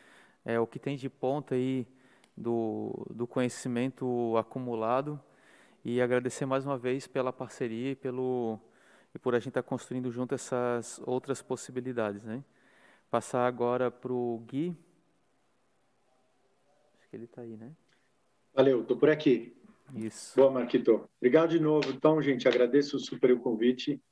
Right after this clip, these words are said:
Speaker 2: de novo pra tá aqui com vocês. <laughs> Aprendi muito mesmo, assim, trouxe vários, vários cliques, assim, é,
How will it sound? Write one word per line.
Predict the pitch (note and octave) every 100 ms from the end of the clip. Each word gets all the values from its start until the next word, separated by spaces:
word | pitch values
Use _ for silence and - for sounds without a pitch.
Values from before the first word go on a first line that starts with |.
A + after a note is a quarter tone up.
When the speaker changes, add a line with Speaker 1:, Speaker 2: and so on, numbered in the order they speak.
| _
Speaker 2:
de | B2+
novo | C#3+ C#3 D3+ A2+
pra | A2+
tá | A2 G#2+
aqui | - A2
com | A#2
vocês. | A#2 A#2+ - C#3+ C#3+ - _ _ _ _ _ _
<laughs> | - B2 - - _ - - -
Aprendi | A2+ - A#2+ A2+ B2+
muito | A#2+ C3 B2+ C3+
mesmo, | A2 G#2+ A2 F#2+
assim, | F#2 - F#2+
trouxe | G#2+ G#2 G#2+ A2+
vários, | A2 A2+ B2 C3 A#2 - - _ _
vários | B2 C3+ D3 - - _ _ _ _ _ -
cliques, | C#3 C#3 B2 A2+
assim, | A2+ - B2 B2 A2 A2
é, | G#2+ G#2 G2+